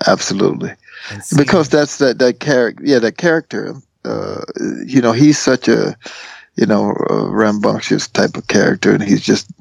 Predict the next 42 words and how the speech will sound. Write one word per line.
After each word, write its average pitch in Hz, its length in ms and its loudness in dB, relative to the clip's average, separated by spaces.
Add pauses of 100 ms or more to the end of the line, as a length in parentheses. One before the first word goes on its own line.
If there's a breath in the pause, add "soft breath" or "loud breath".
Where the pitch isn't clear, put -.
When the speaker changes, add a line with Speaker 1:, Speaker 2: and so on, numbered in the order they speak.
Speaker 1:
you 107 100 0
know, 101 80 4
headstrong 101 720 2
and 98 120 0
doing 101 240 4
this 107 140 0
thing, 101 320 2
and 104 240 0
you 101 60 -12
can't 101 280 2
tell 101 200 4
him 101 120 0
anything. 101 440 0
And 101 100 -6
so 95 340 0 (340 loud breath)
this - 220 0
is - 160 -2
him, 98 420 2 (340 loud breath)
you - 120 -2
know, 104 180 2
just 98 340 0
going 104 280 2
off 98 200 2
on 95 140 0
his 95 240 2
own 95 240 2
tangent, 92 560 0
you 92 60 0
know. 95 160 2
And 101 80 4
I 117 80 4
just 127 180 0
thought 104 220 0
they, 95 160 2
that - 260 -2
they 95 220 2 (180)
cleverly, 98 460 2
re-, 92 160 -2 (280)
you 101 120 -8
know, 98 180 -6
wrote 98 240 0
that. 165 240 2